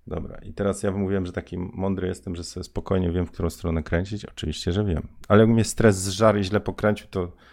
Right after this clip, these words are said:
to tylko wyłącznie ze stresu wynika. No dobra. Michał się spóźnił. No jak możesz, Michał? My tu od rana na ciebie czekamy, no. Dobra, czas na suchara, co? <laughs> Dzisiaj mam, bo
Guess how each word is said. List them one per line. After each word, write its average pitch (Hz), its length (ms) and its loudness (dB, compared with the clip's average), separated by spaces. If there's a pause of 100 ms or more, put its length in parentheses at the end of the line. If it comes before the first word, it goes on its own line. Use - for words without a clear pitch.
(240)
to - 120 -10
tylko 95 240 -4
wyłącznie 87 380 -2
ze 82 80 -6
stresu - 380 -12
wynika. - 400 -14 (1400)
No 123 100 4
dobra. 107 300 4 (880)
Michał 98 360 -2 (300)
się - 160 -10
spóźnił. 71 420 -2
No 87 80 -2
jak 107 180 -2
możesz, 95 440 -6
Michał? 78 260 -10 (300)
My 92 60 -8
tu 110 100 -2
od 107 80 0
rana 87 200 2
na 76 120 -8
ciebie 80 180 -10
czekamy, 73 340 -8
no. 87 120 -4 (1400)
Dobra, 92 380 0
czas 127 180 0
na 123 80 0
suchara, 98 400 2
co? 98 240 -2 (800)
<laughs> - 840 -8
Dzisiaj 113 320 0
mam, 110 220 6 (100)
bo 92 120 -2